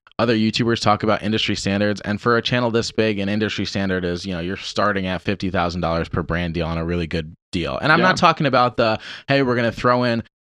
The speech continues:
Speaker 1: you know, a Coca-Cola can on our countertop." That might be, something like that might be a couple thousand bucks here or there. We're gonna give you one TikTok video, a couple thousand bucks here or there.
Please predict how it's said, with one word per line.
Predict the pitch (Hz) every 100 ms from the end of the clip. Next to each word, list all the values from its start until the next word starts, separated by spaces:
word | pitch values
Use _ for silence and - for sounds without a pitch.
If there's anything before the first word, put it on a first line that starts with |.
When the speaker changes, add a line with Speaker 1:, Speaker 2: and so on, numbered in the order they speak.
| _
Speaker 1:
you | 117
know, | 117 98
a | 98 98
Coca-Cola | 131 120 - 120 123 110
can | 117 104
on | 98
our | 82
countertop." | - 127 101 - 76 82
That | 131 156
might | 160 143
be, | - 139 131 -
something | - 143 156
like | 135 110
that | 117 123
might | 110 110
be | - 104
a | 98 - - -
couple | 156 127
thousand | 120 107 104
bucks | 98 101 -
here | 104
or | 98
there. | 98 98
We're | 117
gonna | 127
give | 117
you | 117
one | 110 110
TikTok | 120 110 117 101
video, | - 104 104
a | 98
couple | 117 110
thousand | 107 98 98 92
bucks | 92 -
here | 101 90
or |
there. | 92 92